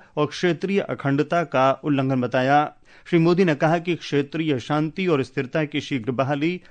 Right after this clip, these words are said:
अत्यंत महत्वपूर्ण है। प्रधानमंत्री ने इस कठिन समय में भारतीय समुदाय का ध्यान रखने के लिए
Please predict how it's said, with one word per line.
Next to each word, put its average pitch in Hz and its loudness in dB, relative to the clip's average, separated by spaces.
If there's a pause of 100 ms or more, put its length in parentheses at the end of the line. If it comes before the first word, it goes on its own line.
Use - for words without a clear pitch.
अत्यंत 147 -2
महत्वपूर्ण 131 -4
है। 190 -2 (240)
प्रधानमंत्री 170 0
ने 196 -2
इस 170 -8
कठिन 143 0
समय 156 -2
में 135 0 (220)
भारतीय 151 2
समुदाय 139 -2
का 147 -2
ध्यान 127 -2
रखने 123 -6
के 143 -6
लिए 160 -2